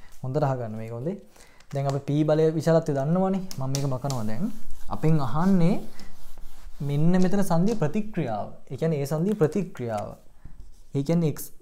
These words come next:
බලයක් හොයන්න ඕන අපි, Y බලයක් හොයන්න ඕන. ඒක සම්ප්‍රයුක්තව හොයන්න ඕන. ආ,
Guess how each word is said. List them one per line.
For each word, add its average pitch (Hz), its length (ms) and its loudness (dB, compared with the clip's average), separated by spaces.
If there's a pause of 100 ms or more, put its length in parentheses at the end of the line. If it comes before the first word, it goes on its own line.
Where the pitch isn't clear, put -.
(120)
බලයක් 165 460 2
හොයන්න 170 340 2
ඕන 185 100 4
අපි, 196 220 2
Y 151 120 4
බලයක් 165 360 2
හොයන්න 180 300 0
ඕන. 202 100 2
ඒක 185 120 0
සම්ප්‍රයුක්තව 180 600 2
හොයන්න 131 200 0
ඕන. 127 100 -4
ආ, 127 180 -4